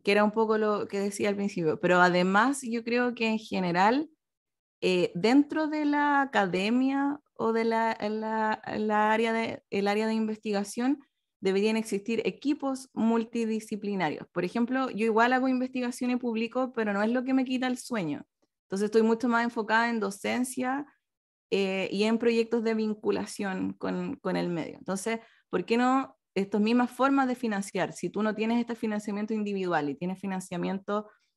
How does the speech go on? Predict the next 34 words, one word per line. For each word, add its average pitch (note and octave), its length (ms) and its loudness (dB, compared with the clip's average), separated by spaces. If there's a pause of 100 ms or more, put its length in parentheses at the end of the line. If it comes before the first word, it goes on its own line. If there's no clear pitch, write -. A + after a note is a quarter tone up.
(380)
concretos G#3+ 1300 0
y, G3 200 -2
y, E3+ 280 -2
y D3+ 320 -6
no F#3 280 0
basado G#3 420 2
en G3+ 80 -2
esta G3+ 140 -4
postulación G3 500 -4
a G3 100 -2
proyecto, G3 460 -2
tú G3+ 120 -2
puedes G#3+ 180 0
contar G#3+ 340 -2
con G#3+ 180 -4
profesionales G3+ 580 -4
con A3 160 -2
distinto A3 380 -4
perfil, G#3+ 480 -8 (540)
donde E3+ 260 2
se D#3+ 140 0
puedan A3+ 260 4
integrar B3+ 400 2
equipos A#3 420 -4
interdisciplinarios G#3 880 -2
para E3+ 180 -2
hacer G#3+ 200 -6
investigación, G3+ 760 -6
pero E3 140 -4
también E3+ 320 -4
equipos G3+ 520 -6
para D#3 160 -2
hacer A3+ 260 -2
divulgación, G3 760 -4